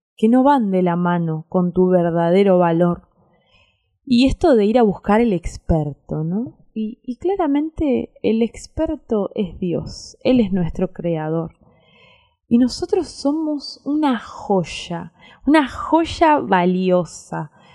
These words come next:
Vos sos un verdadero tesoro de Jesús, eso sos, eso valés.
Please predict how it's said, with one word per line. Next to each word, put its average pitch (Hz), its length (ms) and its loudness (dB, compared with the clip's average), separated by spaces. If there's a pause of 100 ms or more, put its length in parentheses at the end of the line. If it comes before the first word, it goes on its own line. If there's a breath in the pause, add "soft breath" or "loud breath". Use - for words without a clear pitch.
(280 soft breath)
Vos 247 220 -2
sos - 340 -6
un 277 260 2
verdadero 247 840 4 (220)
tesoro 277 520 2
de 226 160 2
Jesús, 185 680 -6
eso 220 400 0
sos, - 640 -6
eso 233 300 -2
valés. 185 640 0